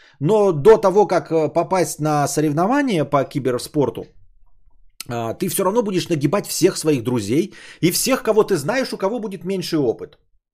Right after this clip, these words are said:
И приблизительно твой возраст, понимаете? Ну, понятное дело, да, что ты там какому-нибудь талантливому игроку просрешь, шестнадцатилетнему, но так он-то и потом уйдет куда-то там в, в киберкотлеты, а в, на своем уровне ты станешь просто мастером своего дела.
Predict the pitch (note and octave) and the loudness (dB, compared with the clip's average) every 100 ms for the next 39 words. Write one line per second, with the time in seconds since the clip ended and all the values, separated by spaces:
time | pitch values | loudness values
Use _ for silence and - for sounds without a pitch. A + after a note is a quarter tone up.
0 | _ _ _ _ _ _ _ _ _ _ | _ _ _ _ _ _ _ _ _ _
1 | _ _ - D3 - E3+ G#3 G3 E3 D3+ | _ _ -14 -2 0 0 -4 -6 -6 -2
2 | E3 C#3 A#2 - - G#2+ B2 A3 D#3+ F3 | 0 0 -4 -6 -12 -10 -6 -4 -6 -10
3 | A#3+ B3+ A#3 D3+ C#3+ B2+ E3+ - D3 D3+ | -8 -4 -4 -2 -4 -2 -6 -6 -4 -4
4 | C3 B2+ - C3+ D#3 F#3+ C#3 C3 B2+ B2 | -4 -8 -2 0 2 0 -2 -6 -6 -6
5 | A2+ C#3+ D#3+ - A#2+ F3 C#4 C4 - - | -4 -2 -2 -2 -4 -4 -6 -6 -14 -20
6 | - - - F3 D#3+ F#3+ D3+ - F3+ E3+ | -20 -20 -8 -6 -4 -4 -2 0 2 2
7 | D#3+ C#3 B2+ - _ D3+ A3+ G#3 - A3 | 0 -8 -8 -14 _ -2 0 -2 2 2
8 | A3 G3 D#3+ F3 G3 F3+ F#3 F3 C#3 C3 | 2 0 -4 -2 0 0 0 -2 0 0
9 | A#2+ A2+ A#2 G#2+ A#2+ A2+ - A#2 G#2+ C#3 | 0 -4 -10 -12 -14 -12 -10 -8 -6 -6
10 | - B2+ G#2+ F2+ - A#2+ B2 A#2 A2+ A2+ | -4 -4 -4 -8 -8 -4 -2 -2 -2 -6
11 | G#2+ A#2 D3 D3 E3 F3+ E3 B3 D4 F3+ | -10 -4 -2 0 2 2 2 4 4 4
12 | C3 - - - - A#3+ - G3 A3+ F3 | 0 -2 -12 -12 -4 -2 0 0 0 -2
13 | D#3 G#3+ - C#3 D3 F3+ - F3 D3+ D#3+ | 0 0 0 0 0 0 -2 -4 -4 -2
14 | D#3 D#3+ C3+ C3+ F#2+ | 0 0 0 -2 -4